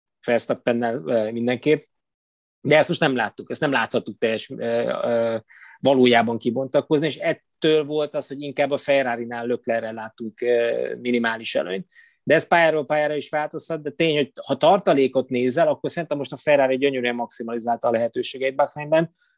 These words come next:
A Red Bullnál maradt a tempóban is, és nyilván pontszerzésben egy csomó, hiszen nulláztak, tehát ott volt ez a technikai probléma mindkét autónál, de alapvetően ez egy Ferrari-Red Bull versenyfutás lehet most az elején, az első futamokon, és simán lehet, hogy a következő két verseny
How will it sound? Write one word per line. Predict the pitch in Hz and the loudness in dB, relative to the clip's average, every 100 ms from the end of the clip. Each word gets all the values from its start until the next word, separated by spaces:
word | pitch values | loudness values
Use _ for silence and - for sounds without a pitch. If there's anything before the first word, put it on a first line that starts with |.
| _ _ _ - | _ _ _ -2
A | 117 127 127 - | 4 4 4 4
Red | 170 | 2
Bullnál | 175 170 151 | 4 2 4
maradt | 165 156 143 | 4 2 0
a | |
tempóban | 131 160 156 180 175 180 | -6 -6 -4 -4 -2 -2
is, | 190 - - | -2 -6 -14
és | 120 | -10
nyilván | 160 139 | -4 -2
pontszerzésben | 127 139 127 127 131 120 123 | -2 -4 0 0 -2 -4 -4
egy | |
csomó, | 120 131 117 | -4 -6 -4
hiszen | 113 107 107 | -6 -6 -6
nulláztak, | 120 139 165 156 190 180 | -2 2 0 0 2 2
tehát | - - | 0 -4
ott | 110 | -8
volt | 123 123 120 | -4 -2 0
ez | 131 | 0
a | 123 | -2
technikai | 135 131 147 151 | -2 -4 -2 -2
probléma | 156 156 165 165 170 _ _ - | 0 -2 0 0 -2 _ _ -10
mindkét | 147 147 156 170 | -8 -2 0 2
autónál, | 165 156 170 170 175 170 _ _ | 0 -2 -2 0 -2 -4 _ _
de | - 131 | -2 0
alapvetően | 165 170 175 160 170 165 165 | 2 0 -2 -6 -6 -8 -8
ez | 151 | -4
egy | 151 151 - | -6 -6 -20
Ferrari-Red | _ - 151 165 156 151 151 147 | _ -2 0 2 0 0 0 0
Bull | 147 | 0
versenyfutás | 143 139 147 127 139 131 - | 0 -2 -4 -14 -8 -8 -2
lehet | 135 131 | -2 -2
most | 135 139 - | -2 -4 -4
az | 123 | -4
elején, | 123 131 143 165 | 0 0 -2 -4
az | 123 | -4
első | 120 120 143 | -4 -6 -8
futamokon, | 147 143 156 143 180 180 - | -6 -4 -2 0 2 2 -2
és | - | -8
simán | - 175 139 131 | 0 2 2 2
lehet, | 120 - | 0 0
hogy | |
a | 120 | -2
következő | - 120 - 117 | 0 -2 -2 -6
két | - 120 | -4 -4
verseny | 127 113 - 123 | -2 -4 -4 -8